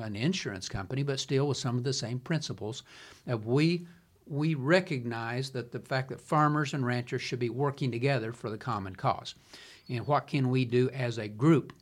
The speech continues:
And so they start with all these local chapters around the state. I edited a book years ago on the history of the Farmers Union.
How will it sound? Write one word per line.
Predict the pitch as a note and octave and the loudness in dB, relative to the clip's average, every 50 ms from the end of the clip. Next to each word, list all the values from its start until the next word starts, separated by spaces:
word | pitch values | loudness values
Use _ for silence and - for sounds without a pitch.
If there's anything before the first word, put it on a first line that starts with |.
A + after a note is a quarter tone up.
| _ - | _ -16
And | C3 A#2 | -12 -10
so | - - A#2 | -8 -8 -4
they | A2+ A2+ A2 | -4 -4 -4
start | A2 - - B2+ A#2 A#2+ A#2+ A#2+ | -4 -4 -2 -2 -2 -2 -2 -4
with | - G#2+ - | -10 -10 -8
all | G#2+ G#2+ A2 | -8 -6 -6
these | G2+ G2+ G2 | -8 -8 -10
local | G#2 G#2+ G2+ - - G#2+ G2+ | -10 -10 -10 -10 -12 -18 -14
chapters | - - C#3+ D3 C#3+ - D3+ C#3 C3 B2+ | -2 0 0 0 0 0 -2 -2 0 0
around | C3 B2+ C3 B2+ B2+ B2 | 0 0 0 0 0 0
the | A#2 | -2
state. | A#2+ - - C3 B2 C3+ C3+ C3+ - - - | -4 -4 -2 -2 -2 -2 -2 -6 -14 -14 -12
I | A#2 A#2 G#2+ | -10 -6 -4
edited | A2+ A#2+ A#2+ A2 - - G#2+ G2+ | -4 -4 -4 -6 -6 -8 -8 -6
a | G2 | -4
book | G#2+ B2 B2 B2 - | -4 -6 -6 -6 -6
years | A2 A#2 A#2+ G#2+ | -4 -4 -4 -4
ago | G2+ F#2 G#2 A2 B2+ A#2+ | -4 -4 -4 -2 -2 -4
on | F#2+ F#2+ | -4 -6
the | F#2 F2 | -8 -8
history | F2+ B2 B2 B2 - - G#2 F#2+ | -8 -8 -10 -10 -10 -10 -10 -10
of | F#2+ F#2+ | -10 -12
the | F#2 - | -14 -14
Farmers | - A#2 A#2 B2 A#2 G2+ F#2 | -12 -8 -6 -6 -6 -6 -8
Union. | G2 F#2+ F#2+ F#2 G2+ A#2+ | -10 -10 -10 -10 -10 -12